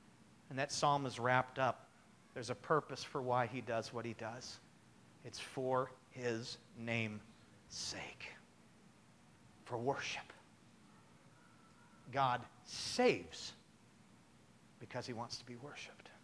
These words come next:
"Oh, no, it's just for love." No, love isn't the only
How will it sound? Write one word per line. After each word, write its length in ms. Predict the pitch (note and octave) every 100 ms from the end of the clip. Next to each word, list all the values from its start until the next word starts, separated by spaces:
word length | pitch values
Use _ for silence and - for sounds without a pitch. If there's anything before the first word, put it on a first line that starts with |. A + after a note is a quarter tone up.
| - - - - - - - - - - - -
"Oh, 540 | G3 A#3+ B3 G3+ F3 E3+
no, 400 | F3+ A3 G3 D#3+
it's 180 | D#3 -
just 360 | - F3+ -
for 180 | - E3+
love." 400 | E3 C3 A#2 A2 - - - - - - - - - - - - - - - C#3
No, 240 | A#2+ A#2 - - - - - - -
love 200 | C3+ B2+
isn't 240 | A#2+ C#3
the 140 | C3+ C3
only 520 | B2+ C3+ B2+ A2+